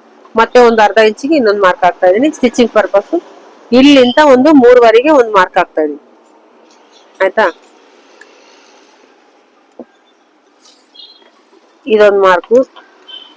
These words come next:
ಮತ್ತೆ ಐದು ಕಾಲ್ಗೆ ಇಲ್ಲೊಂದು ಮಾರ್ಕ್. ಇವಾಗ ಇಲ್ಲಿಂದ ಇಲ್ಲಿಗೆ ಮ್ಯಾಚ್ ಮಾಡ್ಕೋಬೇಕಲ್ಲ, ಅದು ಯಾವ ತರ ಮಾಡ್ಬೇಕನ್ನ ನೋಡ್-, ನೋಡಿ.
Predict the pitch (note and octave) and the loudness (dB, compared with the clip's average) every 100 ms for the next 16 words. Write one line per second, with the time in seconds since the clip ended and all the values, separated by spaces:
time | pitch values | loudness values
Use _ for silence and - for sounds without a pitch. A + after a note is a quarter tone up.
0 | _ _ _ _ - G3+ G3 A3+ C4 - | _ _ _ _ -6 -6 -2 0 0 -2
1 | - - - _ _ _ _ _ - C#4 | -14 -20 -20 _ _ _ _ _ -20 -20
2 | - _ _ - - _ _ _ _ _ | -20 _ _ -20 -20 _ _ _ _ _
3 | _ _ _ - _ - - _ _ G3 | _ _ _ -20 _ -20 -20 _ _ -4
4 | G#3 A3 - G3 G3+ A#3 A4 _ _ _ | 0 0 0 0 0 -2 -4 _ _ _
5 | _ _ - G#3+ G#3 F#3+ F3 D#3 - - | _ _ -6 -2 0 0 0 -2 -6 -20
6 | _ _ _ _ _ _ _ _ - A#3+ | _ _ _ _ _ _ _ _ -4 0
7 | B3+ A#3 A#3+ C4 B3+ C#4 A#3+ A3+ A3 G#3 | 0 0 0 -2 -2 -2 0 -2 0 -2
8 | - G#3 G3+ G3 G3 C4 G#3+ A3 G3+ F#3+ | -2 -2 -2 -2 0 0 2 2 2 0
9 | G3 F#3+ F3+ F3+ A3+ A#3 G3 A3+ _ _ | -2 0 -2 -2 -4 -2 -2 -4 _ _
10 | - _ - G3 G3+ | -20 _ -2 0 0